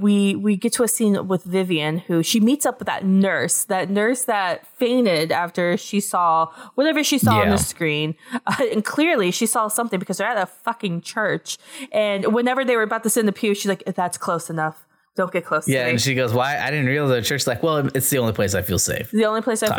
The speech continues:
Speaker 2: Talking.
Speaker 1: safe. And, you know, Vivi, of course she doesn't know what's going on. She just, you, she just wanted to know because, I mean, how would you feel if you went and this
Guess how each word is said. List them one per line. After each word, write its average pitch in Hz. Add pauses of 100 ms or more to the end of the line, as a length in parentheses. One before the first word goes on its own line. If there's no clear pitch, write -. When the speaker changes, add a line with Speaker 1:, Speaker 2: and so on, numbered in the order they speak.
Speaker 2:
Talking. 208
Speaker 1:
safe. 180
And, 180 (320)
you 269
know, 277
Vivi, 311
of 262
course 403
she 320
doesn't 262
know 202
what's 175
going 147
on. 170
She 254
just, 240
you, 254
she 262
just 277
wanted 254
to -
know 233
because, 190
I 208
mean, 185
how 285
would 294
you 330
feel 147
if 165
you 185
went 165
and 185
this 170